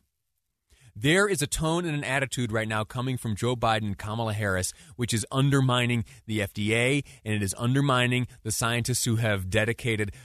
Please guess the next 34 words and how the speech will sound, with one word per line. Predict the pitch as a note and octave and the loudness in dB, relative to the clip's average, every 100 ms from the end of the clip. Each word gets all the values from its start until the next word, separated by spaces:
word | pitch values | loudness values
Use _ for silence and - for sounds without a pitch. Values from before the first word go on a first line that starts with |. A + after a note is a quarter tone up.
| - | -4
uh, | G2 G2 F#2+ G2+ | 0 0 -2 0
their | G#2+ G#2+ | 2 2
careers, | - A2 G#2+ G#2+ G2+ | 0 -2 0 2 2
as | G2+ | 0
I | G2+ | 0
said, | G2 - G#2+ F#2 - - | -2 0 0 0 -4 -16
to | - | -8
developing | G2+ F#2 G#2 G2+ A2 G2 E2 - G2+ | -4 2 2 4 2 0 -2 -10 -8
a | |
vaccine. | G2 F#2+ - A2 G2 E2 - | 0 0 0 -2 -2 -4 -8
It's | G#2 - | -8 -8
dangerous. | G2 A#2+ A#2 G2 D#2+ - - _ _ _ | -2 0 2 0 -4 -6 -10 _ _ _
It | A2 | -2
is | G#2+ F#2 | 0 0
very | F#2+ A#2+ A#2+ | 2 4 4
dangerous. | A2+ G#2+ G2 F#2 | 2 0 0 -4
Now, | A2 | -4
you're | G#2+ C#3+ | -2 0
gonna | G3 | 0
have | F3 G#3 | 2 0
to | - | 0
make | F3 F3 - | 0 0 0
some | - D3+ | -4 0
decisions | C#3+ E3 D3+ D3 | 0 2 2 4
on | C#3 B2+ | 2 4
your | A2 | 4
own. | F2+ C#2+ - - - | 2 0 -8 -20 -6
Uh, | A2 A2+ B2+ | 0 0 0
Kamala | C3+ C#3+ D#3+ | -2 0 2
Harris | E3 D#3+ D#3 | 4 4 2
on | B2 | 2
that | C3+ D#3+ | 2 0
front | - E3+ D#3+ - - D3+ | 2 2 2 -2 -6 2
is, | D3+ D3 | 4 4